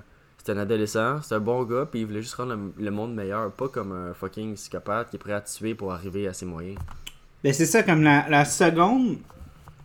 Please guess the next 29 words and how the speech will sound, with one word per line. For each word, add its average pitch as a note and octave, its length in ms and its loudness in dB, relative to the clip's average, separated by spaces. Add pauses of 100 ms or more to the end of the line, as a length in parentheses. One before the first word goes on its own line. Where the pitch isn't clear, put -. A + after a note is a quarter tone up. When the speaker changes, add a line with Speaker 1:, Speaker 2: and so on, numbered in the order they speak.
(360)
Speaker 2:
le, C#3+ 300 0
c'est D3 180 2
ça A#3 200 4
le G3 80 4
truc, A#3 240 -2
c'est C#3+ 160 2
que C#3 260 4
quand G3+ 140 2
tu F3+ 160 -4
rentres G#3+ 160 6
dans D3+ 160 6
une C#3+ 160 4 (120)
deuxième C#3 420 4
partie, A3 480 0 (340)
on D#3 100 4
dirait C#3+ 300 6
qu'il - 140 -8
tue - 180 2
même C#3+ 300 8
plus A#3 180 -2
des F#3+ 100 2
criminels. C#3 640 2 (760)
Tu D3+ 100 4
regardes D#3+ 380 8
Speaker 1:
Non, D3+ 220 8
Speaker 2:
Kira, F#3 60 10
Speaker 1:
c'est C#4+ 100 6
ça, - 220 0
il G#2 100 -2